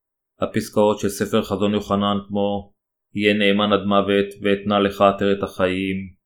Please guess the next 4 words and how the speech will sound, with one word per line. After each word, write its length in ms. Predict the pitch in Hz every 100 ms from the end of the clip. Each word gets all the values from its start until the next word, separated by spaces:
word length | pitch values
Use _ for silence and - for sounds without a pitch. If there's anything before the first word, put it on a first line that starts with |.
| _ _ _ _ _
וגם 540 | 95 98 107 101 101 98 _ _ _ _ -
"המנצח 580 | 101 101 98 - 107 98
לא 120 | 104
ינזק 460 | 107 104 90 104 98